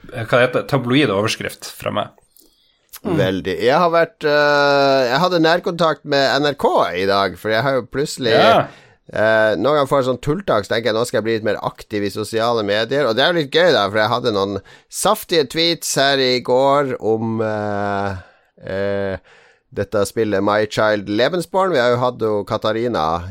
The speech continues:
Speaker 3: i Sarepta Studio, som har laget det spillet, som gjest før. Eh, og de var jo nominert til bafta, og da sto det jo ingen saker i noen aviser om det.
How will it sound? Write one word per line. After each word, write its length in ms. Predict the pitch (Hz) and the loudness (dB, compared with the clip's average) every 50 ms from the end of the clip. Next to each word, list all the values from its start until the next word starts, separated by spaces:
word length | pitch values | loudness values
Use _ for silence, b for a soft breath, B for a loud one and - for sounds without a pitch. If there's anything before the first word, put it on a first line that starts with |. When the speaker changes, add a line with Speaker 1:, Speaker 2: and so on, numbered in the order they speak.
| - | -10
Speaker 3:
i 80 | - 98 | -8 -8
Sarepta 520 | 95 - 101 95 98 101 - - 101 95 | -6 -4 -4 -2 -2 -4 -4 -6 -8 -8
Studio, 520 | - - 101 104 95 80 69 64 65 80 82 80 | -8 -6 -6 -6 -6 -6 -8 -6 -6 -6 -8 -8
som 200 | - - 85 78 | -12 -12 -12 -10
har 80 | 73 - | -10 -6
laget 280 | 92 92 85 78 90 | -6 -6 -6 -6 -6
det 100 | 90 85 | -8 -10
spillet, 300 | - - 95 85 80 80 | -10 -10 -10 -10 -10 -10
som 120 | - 80 85 | -10 -8 -6
gjest 320 | 90 92 104 - - - - | -4 -4 -4 -6 -8 -6 -2
før. 240 | 165 220 247 196 - B B B B B B B B B B _ - | 0 0 0 -2 -4 B B B B B B B B B B _ -6
Eh, 460 | - 110 127 135 139 143 143 143 139 - - | 0 2 2 4 4 4 4 4 2 0 0
og 260 | - 123 139 147 139 | 0 2 2 2 2
de 80 | 135 151 | 2 2
var 140 | 147 147 151 | 2 4 4
jo 60 | 147 | 4
nominert 360 | 151 151 156 151 160 160 151 | 4 4 4 4 2 2 0
til 100 | - 139 | -2 -2
bafta, 600 | 139 165 202 - - - - 226 226 233 247 196 160 139 143 143 - | 0 0 0 -2 -4 -2 0 2 4 4 2 0 -6 -12 -14 -10 -4
og 160 | - 127 123 | -2 -2 0
da 260 | 135 135 139 139 139 | 2 2 2 2 2
sto 220 | 135 - - 139 131 | 0 -2 -4 -4 -2
det 60 | 123 113 | -2 -2
jo 20 | |
ingen 320 | 90 110 131 131 127 113 107 | -2 -2 -2 -2 -2 -4 -4
saker 520 | - 113 107 117 - - - 107 101 98 | -2 -4 -4 -4 -4 -4 -4 -2 -2 -2
i 20 | |
noen 240 | 101 104 104 104 104 | -2 -2 -2 -4 -4
aviser 560 | 95 95 101 113 127 - - 151 156 156 160 143 B B B B - | -4 -4 -6 -6 -8 -8 -6 -6 -4 -4 -6 -8 B B B B -10
om 180 | - 117 117 113 | -8 -6 -6 -2
det. 140 | 135 156 | 0 0